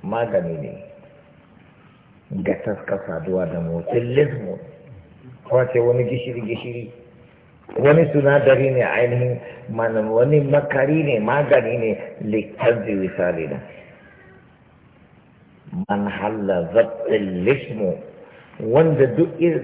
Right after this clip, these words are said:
lisli kai, duk wanda ya samu wannan maganin haƙurin kenan, faza bi kanzihi.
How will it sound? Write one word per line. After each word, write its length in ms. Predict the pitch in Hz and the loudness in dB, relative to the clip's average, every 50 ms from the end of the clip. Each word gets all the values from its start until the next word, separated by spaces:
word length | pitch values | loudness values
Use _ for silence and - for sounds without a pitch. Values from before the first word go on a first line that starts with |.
| - - - | -4 2 4
lisli 680 | - - - - 120 147 160 - 98 - 92 92 87 - | 4 4 4 0 0 0 0 0 0 -6 -6 -6 -6 -4
kai, 260 | 92 82 78 76 - - - - - - 104 | -4 -6 -6 -6 -10 -14 -20 -20 -18 -12 -10
duk 360 | 104 104 - 165 170 175 175 | -8 -4 -2 -2 0 0 2
wanda 320 | 185 202 202 202 170 156 147 | 2 2 2 2 2 0 0
ya 200 | 131 143 131 - | 0 -2 -2 -2
samu 380 | 131 104 101 104 107 107 107 107 | -2 -2 0 0 0 0 0 0
wannan 480 | 117 117 120 123 120 104 92 90 87 - - - - - - - - - | -2 -2 -4 -4 -4 -4 -4 -6 -8 -10 -14 -20 -20 -20 -20 -20 -12 -6
maganin 640 | - 95 107 110 214 208 - 92 85 87 85 80 - - - - - - | -4 -2 -2 -2 -2 0 0 0 0 -2 -4 -6 -8 -12 -16 -16 -10 -6
haƙurin 420 | 98 85 - - 98 110 107 101 98 | -6 -6 -4 -4 -4 -4 -4 -4 -4
kenan, 320 | - 90 87 82 85 87 - - - - - - - - | -4 -4 -4 -4 -6 -8 -10 -12 -16 -20 -20 -20 -14 -10
faza 320 | - - 113 104 104 101 | -8 -6 -4 -2 -4 -4
bi 140 | 90 90 87 | -4 -4 -6
kanzihi. 560 | - - 95 98 90 82 90 - - - - | -6 -4 -6 -6 -6 -8 -12 -14 -16 -18 -20